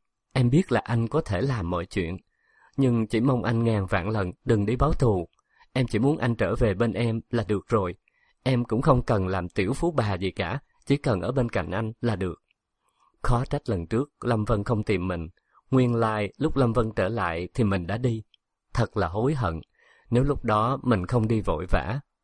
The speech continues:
thì đã có thể gặp lại Lâm Vân rồi không? Nhưng không biết Lâm Vân gặp môn phái kia có gặp nguy hiểm gì không? Vì sao hơn năm rồi chưa có trở về?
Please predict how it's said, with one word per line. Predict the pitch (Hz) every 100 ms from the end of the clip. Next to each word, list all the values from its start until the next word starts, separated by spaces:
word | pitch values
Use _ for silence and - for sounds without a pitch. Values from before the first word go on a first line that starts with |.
| -
thì | 123 98
đã | 87 92
có | 156
thể | - 113
gặp | 113 -
lại | 87
Lâm | 98 110
Vân | 110 113 107
rồi | 104 90
không? | 120 120 - _ _ _ _ _ _ _ _ _ -
Nhưng | 117 110 101 101
không | - 107
biết | 143 131
Lâm | 113
Vân | 104 113 101
gặp | 92 -
môn | 120 120
phái | 117 117 156
kia | 120 107 95
có | -
gặp | 165 107
nguy | 120 127
hiểm | 117 92 110
gì | 139 101
không? | 127 120 - _ _ _ -
Vì | 117
sao | - 135 127
hơn | 135 127 127
năm | 123
rồi | 120 104 90 - -
chưa | 135
có | 127 165
trở | 107
về? | 113 117 98